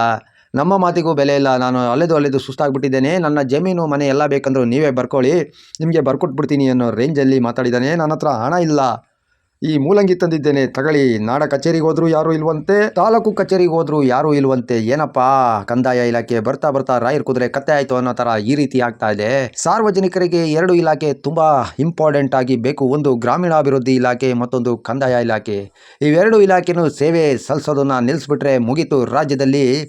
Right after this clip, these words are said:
ಗಲಾಟೆ ಆಗೋದಂತೂ ಗ್ಯಾರಂಟಿ. ಸತ್ಯ, ಸತ್ಯ, ಸತ್ಯ. ಜಮೀನಿನ ವಿಷಯವಾಗಿ ರೈತರೆಲ್ಲ ಕಂದಾಯ ಇಲಾಖೆಗೆ ನುಗ್ಗಿದ್ರೆ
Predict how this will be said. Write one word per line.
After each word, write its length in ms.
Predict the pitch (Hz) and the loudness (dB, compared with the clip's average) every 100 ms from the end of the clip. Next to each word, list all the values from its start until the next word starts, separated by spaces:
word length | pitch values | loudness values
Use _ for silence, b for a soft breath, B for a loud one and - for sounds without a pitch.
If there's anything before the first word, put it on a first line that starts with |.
| b b b | b b b
ಗಲಾಟೆ 320 | 127 143 151 143 | -2 2 2 2
ಆಗೋದಂತೂ 480 | 135 127 123 120 113 | 0 0 -2 -2 -2
ಗ್ಯಾರಂಟಿ. 560 | 110 120 143 131 123 110 | -2 -2 0 0 -2 -2
ಸತ್ಯ, 340 | 127 - 123 113 | -6 -4 -2 -2
ಸತ್ಯ, 320 | 107 104 120 104 - | -4 -4 -4 -4 -6
ಸತ್ಯ. 240 | 117 120 104 - - b b b b - | -4 -2 -2 -6 -16 b b b b -4
ಜಮೀನಿನ 880 | 151 226 220 202 190 180 170 151 175 | 0 2 4 2 2 2 0 0 0
ವಿಷಯವಾಗಿ 600 | 165 151 170 151 147 180 147 160 156 | 0 0 0 0 2 2 4 2 2
ರೈತರೆಲ್ಲ 480 | 143 185 151 147 143 131 113 | 0 0 -2 0 0 0 -2
ಕಂದಾಯ 400 | - 151 151 139 | -4 -2 0 2
ಇಲಾಖೆಗೆ 440 | 131 120 127 123 | 0 0 0 0
ನುಗ್ಗಿದ್ರೆ 480 | 117 131 131 131 | 0 -2 -2 0